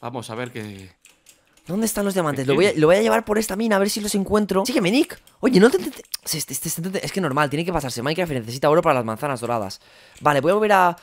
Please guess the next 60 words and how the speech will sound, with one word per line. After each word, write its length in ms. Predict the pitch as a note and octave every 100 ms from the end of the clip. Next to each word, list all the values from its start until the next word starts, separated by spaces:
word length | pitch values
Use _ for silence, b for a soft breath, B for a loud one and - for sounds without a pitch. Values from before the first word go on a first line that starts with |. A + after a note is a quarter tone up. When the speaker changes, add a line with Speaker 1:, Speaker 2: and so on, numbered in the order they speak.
| B
Speaker 2:
a 100 | E3
revisarlo 420 | E3+ D#3 F#3 F#3
rápidamente. 600 | E3 D#3 D3 G3+ G#3+ B3+ G3
Vale, 160 | D3+
es 100 | F#3
aquí 160 | F#3+ G#3+
hacia 160 | G#3
la 60 | E3+
derecha, 260 | F#3 F3 D#3+
vale, 160 | F3
perfecto. 380 | D3+ F#3+ F3+ B2
Vale, 100 | D3
voy 80 | F3+
a 40 |
hacer 120 | G#3+
como 160 | G#3 G#3
que 140 | F#3
me 80 | F3+
he 20 |
ido 100 | G3
hacia 120 | F#3 F3+
atrás 180 | F3+
un 60 | F#3
momento 300 | F3 F#3+ A3
y, 100 | G#3 -
y, 200 | E3+ D#3+
y 20 | D#3+
no 80 |
se 80 | E3+
ha 40 | E3
dado 120 | D3+
cuenta. 300 | F#3+ G#3 A#3+
Speaker 1:
Vale, 160 | F2
está 160 | F#2+ D3
aquí 140 | C#3 C#3
el 100 | B2
loro. 360 | G#2+ F#2+ F2+ -
Eh, 320 | G#2+ G#2 G#2+ A#2
venga, 240 | E3 D3
loro, 540 | E3 E3 C#3 A#2 A2
eh, 80 | A2+
haz 180 | C3 D3
tu 140 | F#3+
trabajo, 380 | F3+ F3+ C4 -
hombre. 920 | G#3 A#3 D#3+ G2 F#2 F#2+ F#2 F#2+ F#2+ G2
Eh, 40 |
sigue 540 | - C#3 C#3 C#3+ C#3 -
a-, 340 | A#2+ A#2 A#2 A#2
ahí, 200 | D3 A2+
ahí, 220 | C3+ C#3
ahí, 240 | C3+ D3+ E3+
ahí. 340 | E3+ D#3 A2+
Madre 320 | A#2+ E3 D3
mía, 260 | D3 D3 B2
es 140 | C3+
una 140 | E3+ D#3+
excavadora. 680 | - - C3+ A#2 F#3+ B2+ -
<laughs> 1800 | A#3 - - G3+ G3+ - G#3 - - F3+ F3+ - - D4+ - _ - G#3
Es 180 | - C4
genial. 400 | - C#4 G3 -